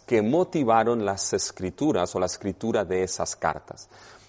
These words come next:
Es decir, Pablo no se levantó un día por la mañana y dijo, "No sé qué hacer hoy, voy a escribir una carta a los filipenses para saber cómo están". No, no funcionaban así. Es decir, habían ocasiones y habían circunstancias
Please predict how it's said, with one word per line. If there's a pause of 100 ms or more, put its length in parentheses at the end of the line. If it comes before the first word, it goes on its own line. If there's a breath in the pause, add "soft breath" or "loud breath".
Es
decir,
Pablo
no
se
levantó
un
día
por
la
mañana
y
dijo,
"No
sé
qué
hacer
hoy, (320 soft breath)
voy
a
escribir
una
carta
a
los
filipenses (240 soft breath)
para
saber
cómo
están". (380 soft breath)
No,
no
funcionaban
así. (380 soft breath)
Es
decir,
habían (280)
ocasiones
y
habían
circunstancias